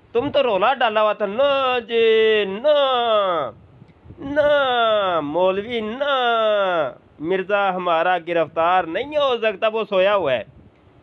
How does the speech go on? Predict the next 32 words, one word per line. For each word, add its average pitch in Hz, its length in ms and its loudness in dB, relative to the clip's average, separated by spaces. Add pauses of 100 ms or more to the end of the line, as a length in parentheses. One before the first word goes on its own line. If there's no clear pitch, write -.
(200)
ओए, 226 400 0
उसको 208 560 2
उसकी 196 260 -6
अम्मी 185 260 0
ने 196 140 0
ना 220 120 2
अंदर 190 260 -2
कमरे 175 300 -2
में 175 440 -2
डका 151 280 -2
हुआ 143 240 -2
है। 92 120 -12 (760)
अबे 170 180 0
मरज़इयो, 226 480 0
तुमने 277 380 -2
तो 302 120 2
रौला 220 280 2
डाला 262 240 0
हुआ 190 160 2
था, 156 180 0
है 214 200 -2 (480)
ना? 220 1400 0 (840)
तो 180 60 0
अब 254 320 0
क्या 269 160 0
हुआ? 135 340 0 (160)
अब 175 100 0
बोलतियाँ 196 420 -2
बंद 190 280 0
होगी 330 200 0
तुम्हारी, 185 400 -2 (240)
हैं? 247 420 -2